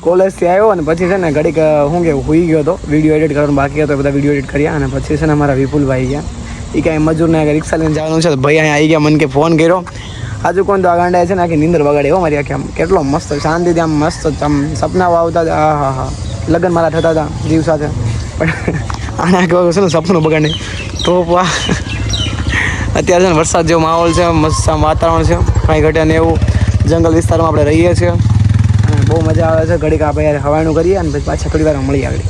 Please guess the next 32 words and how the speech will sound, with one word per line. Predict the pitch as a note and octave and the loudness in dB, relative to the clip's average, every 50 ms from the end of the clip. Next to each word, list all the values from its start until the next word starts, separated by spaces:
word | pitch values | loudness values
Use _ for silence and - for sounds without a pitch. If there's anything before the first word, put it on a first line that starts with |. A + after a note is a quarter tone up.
| - - - - - - - - | -2 -2 -4 -4 0 0 2 2
Finally | A3 A#3+ C4+ C#4 C#4 C4+ | 2 2 2 2 2 2
મિત્રો | B3+ B3+ B3+ B3+ B3 B3+ | 2 2 2 2 2 2
છે | A#3 B3+ | 2 2
ને | B3 A#3+ | 2 2
અમારા | A#3 A#3 A#3 A#3 A#3 | 2 2 2 2 2
છે | G#3 A#3 | 2 2
ને, | A#3 A3+ G#3+ | 2 2 2
શું | A3 A3 | 2 2
કહેવાય, | G#3+ A3 A3 G#3+ | 2 4 4 4
અમારા | G#3 G3+ G#3 G#3 G3+ G3 | 2 2 2 2 2 2
વિપુલભાઈ | F#3+ F#3 F#3+ - G#3+ G#3 G3+ G3+ G#3 G3 | 2 0 0 0 0 0 2 0 0 0
અને | F#3+ F#3+ G3 G3 F#3+ | 0 0 0 0 0
છે | G3 | 0
ને | G#3+ G#3 | 0 0
પાછળ | F#3+ - - - - - G#3 G3 | 0 0 0 0 0 0 0 2
છે | F#3 G3+ | 2 2
ને | G3 F#3+ | 2 2
અમારા | F#3+ F#3+ F#3 F3+ | 2 2 2 2
થોડાક, | F3+ F#3+ F#3 F3+ F3+ | 2 2 2 2 2
શું | F3 F#3 F#3 F#3+ F#3 | 2 2 2 2 2
કહેવાય, | F#3 F3+ F3 F3 | 2 2 2 2
મહેમાન | E3 E3+ F3+ F#3+ G3 G3+ G3 | 2 2 2 2 2 2 2
મિત્રો | F#3 G3 F#3+ G3+ G3 G3 F#3+ | 2 2 2 2 2 2 2
છે. | - G#3 | 2 2
યાર, | G3 F#3+ F#3+ F#3 F#3 | 4 2 2 2 2
શું | F3+ G3 F#3 | 2 2 2
કહેવાય, | - F#3+ F3+ F3+ F3 F3 F3 F3 E3+ E3 D#3+ D#3+ D#3+ D#3 D#3 D3+ D3+ - D3 C#3+ - - - - - - - | 2 2 2 2 2 2 2 2 2 2 2 2 2 2 2 2 2 2 2 2 2 2 2 4 2 2 2
અ, | - | 2
આ | F3 E3+ E3+ D#3+ E3+ F3 | 2 2 2 2 0 0
સાઉથ | - - E3+ G#3+ B3+ G#3 | 0 2 2 2 2 2
આફ્રિકાના | G3 F#3 - G3+ F#3+ G3 G3 G3 F#3 F#3 | 2 2 2 2 2 2 2 2 2 4
છે. | - G3 | 4 4